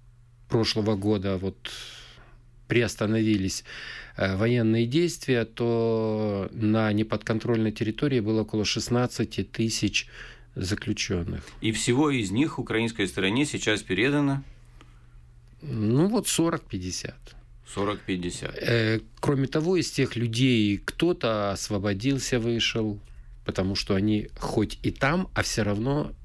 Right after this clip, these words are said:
Speaker 1: м, по концу срока освобождаются и, э, выходят. Но,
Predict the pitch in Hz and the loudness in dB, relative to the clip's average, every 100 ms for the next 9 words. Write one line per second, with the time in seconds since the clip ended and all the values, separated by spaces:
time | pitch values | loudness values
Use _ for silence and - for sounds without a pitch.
0 | - - 101 98 95 92 - - - 107 | -14 -4 -2 0 0 -2 -6 -6 0 2
1 | 101 104 95 - - 127 117 110 - 104 | 2 -2 -4 -4 -2 -2 0 -2 -2 -2
2 | 98 98 92 120 117 104 - 82 98 95 | 0 0 2 2 0 -2 -4 -4 -4 -4
3 | - - - - - - - - - - | -6 -8 -8 -6 -8 -6 -6 -6 -6 0
4 | 95 92 98 110 - 92 101 - 110 127 | 2 2 0 0 0 0 0 0 2 4
5 | 127 123 120 117 110 | 4 2 0 0 -2